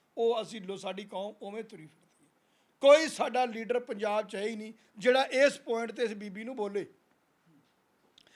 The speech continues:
ਇਹਦੇ ਉਲਟ ਕਿਉਂ ਨਹੀਂ ਐਕਸ਼ਨ ਲੈਂਦੀ ਪੰਜਾਬ ਸਰਕਾਰ? ਕਿਉਂ ਨਹੀਂ ਸਿੱਖ ਲੀਡਰ ਬੋਲਦੇ ਇਸ ਦੇ ਖਿਲਾਫ? ਕਿਉਂ ਨਹੀਂ ਜਿਹੜੀ ਭਾਜਪਾ ਇਹਨੂੰ ਰੋਕਦੀ? ਇਹ ਸਾਰਾ ਇੱਕ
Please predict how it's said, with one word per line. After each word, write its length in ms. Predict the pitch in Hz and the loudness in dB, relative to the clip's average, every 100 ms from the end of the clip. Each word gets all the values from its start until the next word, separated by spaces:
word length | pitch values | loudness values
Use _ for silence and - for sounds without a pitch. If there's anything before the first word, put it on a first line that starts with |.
| - - | -12 2
ਇਹਦੇ 300 | 254 294 311 | 4 8 8
ਉਲਟ 200 | 302 294 | 8 2
ਕਿਉਂ 260 | 233 294 311 | 2 4 6
ਨਹੀਂ 140 | 311 | 6
ਐਕਸ਼ਨ 280 | 294 - 349 | 4 2 -2
ਲੈਂਦੀ 240 | 277 277 | -2 -2
ਪੰਜਾਬ 380 | 240 254 254 247 | -6 2 4 4
ਸਰਕਾਰ? 460 | 254 247 214 208 - _ _ _ _ _ _ _ _ _ _ _ _ | 0 -6 -6 -6 -10 _ _ _ _ _ _ _ _ _ _ _ _
ਕਿਉਂ 200 | 262 294 | 6 8
ਨਹੀਂ 100 | 320 | 6
ਸਿੱਖ 240 | 277 302 311 | 2 2 2
ਲੀਡਰ 280 | 277 262 | -2 0
ਬੋਲਦੇ 340 | 269 254 254 254 | 6 6 8 6
ਇਸ 100 | 226 | 4
ਦੇ 140 | 247 | 2
ਖਿਲਾਫ? 340 | 240 214 214 214 _ _ _ _ _ _ _ | -2 -2 -2 -4 _ _ _ _ _ _ _
ਕਿਉਂ 260 | 269 285 311 | 4 6 6
ਨਹੀਂ 180 | 330 320 | 4 2
ਜਿਹੜੀ 180 | 311 311 | 2 2
ਭਾਜਪਾ 580 | 339 247 190 180 269 | 2 2 2 0 2
ਇਹਨੂੰ 160 | 277 285 | 4 2
ਰੋਕਦੀ? 580 | 247 247 240 247 254 - _ _ - | 4 4 4 -2 -6 -8 _ _ 4
ਇਹ 140 | 269 | 6
ਸਾਰਾ 500 | 269 - 196 196 226 240 | 6 2 -2 0 0 0
ਇੱਕ 460 | 202 - 220 247 | -4 -2 -4 -4